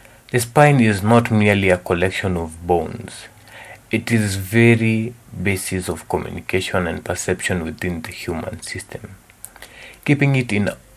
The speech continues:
optimal condition will not just revitalize and rejuvenate the body, but will make phenomenal distance in your mental and emotional life and the way you function.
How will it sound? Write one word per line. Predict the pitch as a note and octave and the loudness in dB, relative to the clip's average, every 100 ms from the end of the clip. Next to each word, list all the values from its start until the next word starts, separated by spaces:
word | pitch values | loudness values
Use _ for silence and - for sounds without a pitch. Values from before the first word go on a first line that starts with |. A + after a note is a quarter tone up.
| - | -10
optimal | A2 A#2+ A2+ A2 G#2+ | -4 2 4 4 2
condition | - G2 F#2+ G#2 - F2 G2 G#2 | 0 0 0 -4 -6 -6 -8 -8
will | - G#2+ | 0 4
not | B2 | 4
just | A2+ G#2+ - - - | 4 0 -4 -12 -2
revitalize | G#2+ G2 G2 G2 A2 G#2+ G#2+ - | 0 0 0 6 8 8 4 -2
and | - F#2+ | -2 0
rejuvenate | F#2+ F#2+ F2+ F#2 G2+ - | 0 0 0 0 0 -2
the | - | -4
body, | F2+ G2+ F#2+ | 0 0 2
but | F#2 F#2+ F#2 F2+ - - - - - - | 0 4 4 4 -2 -14 -20 -20 -20 -4
will | G#2 | 0
make | G2+ A2+ B2+ A#2+ | 4 6 4 0
phenomenal | - - - - - G2 G#2 G#2+ G#2+ G#2+ G#2 | -10 -12 -16 -14 -6 0 4 4 4 4 4
distance | G#2 G2+ - F2 F#2 - - | 2 -2 -4 -10 -10 -12 -8
in | G2+ F#2+ | -4 -2
your | F2+ | -2
mental | F#2+ G2+ G#2 G2 G#2 - | 0 0 0 -2 -4 -6
and | F#2 F2+ | -8 -6
emotional | D#2 F2+ F#2 G2 F#2 | -4 -4 -2 -2 0
life | F2+ - F2 F2+ - - - - _ _ _ - | -2 -2 -4 -6 -12 -18 -20 -20 _ _ _ -10
and | F#2+ F2 | -8 -4
the | F2+ | -4
way | F2+ G2 F#2+ | -2 0 0
you | - E2+ | -2 -8
function. | - F2+ F2+ - - | -6 -4 -4 -8 -12